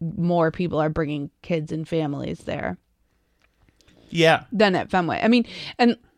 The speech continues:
Speaker 1: like you said, we did attempt last year to take all our kids to Fenway, and it was harder than, than this was.
Speaker 2: It was much
Speaker 1: For sure.
Speaker 2: harder.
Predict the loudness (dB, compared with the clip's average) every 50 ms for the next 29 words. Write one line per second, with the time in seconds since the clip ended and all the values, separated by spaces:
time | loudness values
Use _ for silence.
0 | _ _ _ 2 2 4 4 4 2 4 4 2 2 2 2 0 2 2 4 4
1 | 4 2 2 0 0 0 0 0 0 -4 -6 -2 0 2 2 2 0 0 0 2
2 | 2 2 0 -2 -2 0 2 2 2 0 0 0 0 0 0 0 0 0 2 2
3 | 2 2 -2 -4 -2 -2 -2 -2 -4 -10 -10 -10 -8 -6 -4 -4 -4 -4 -6 -6
4 | -6 -6 -4 -4 -2 -2 -2 -2 -2 -2 -2 -2 -2 -4 -10 _ _ _ _ _
5 | _ _ _ _ _ _ _ _ _ _ _ _ _ _ _ _ _ _ _ _
6 | -12 -6 0 2 2 2 2 0 -6 -14 _ _ _ _ _ _ -10 -2 2 2
7 | 2 2 2 -2 -6 -8 -8 -6 -2 0 0 0 2 0 -2 -4 -6 -12 -12 -12
8 | -14 -14 _ _ _ _ _ 2 2 2 2 2 0 2 2 2 4 4 4 4
9 | 4 4 2 -2 -2